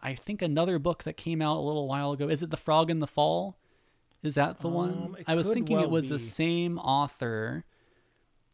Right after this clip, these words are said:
Speaker 1: If not, then that's fine.
Speaker 2: It is, yeah,
Speaker 1: It's
Speaker 2: Frog,
Speaker 1: right.
Speaker 2: A Frog in
Speaker 1: And
Speaker 2: the
Speaker 1: I think
Speaker 2: Fall.
Speaker 1: that's a more recent story. I
Speaker 2: Also a Piao published book, yeah.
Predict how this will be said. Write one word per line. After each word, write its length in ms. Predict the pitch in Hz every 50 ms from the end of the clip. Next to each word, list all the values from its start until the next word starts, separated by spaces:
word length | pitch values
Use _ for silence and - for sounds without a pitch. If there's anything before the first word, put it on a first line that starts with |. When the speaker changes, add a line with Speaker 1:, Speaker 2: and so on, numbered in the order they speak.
| _
Speaker 1:
If 240 | - 151 147 - -
not, 480 | 156 147 147 151 147 143 143 - _ -
then 180 | 135 131 131
that's 340 | 131 127 120 - - - -
fine. 460 | - - 104 101 - - 147 156 165 -
Speaker 2:
It 100 | 190 185
is, 320 | 185 175 147 123 117 156 233
yeah, 200 | 175 156 143 147
Speaker 1:
It's 160 | 143 - -
Speaker 2:
Frog, 380 | 151 147 190 190 196 208 202
Speaker 1:
right. 100 | 214 208
Speaker 2:
A 40 | 160
Frog 360 | - - 185 185 185 190 190
in 40 | 190
Speaker 1:
And 60 | - 165
Speaker 2:
the 40 | 165
Speaker 1:
I 40 |
think 180 | - - 165 147
Speaker 2:
Fall. 40 | 143
Speaker 1:
that's 240 | 147 185 180 - -
a 80 | 185 175
more 200 | 165 165 165 156
recent 400 | 151 156 151 - - 151 139 147
story. 460 | - - - 135 123 117 110 110 110 175
I 20 |
Speaker 2:
Also 380 | 175 190 - - 220 208 202 202
a 160 | 226 190 170
Piao 340 | 160 - 165 165 160 160 -
published 480 | 165 156 143 143 147 143 - - -
book, 300 | 131 127 120 117 - -
yeah. 220 | 160 135 117 117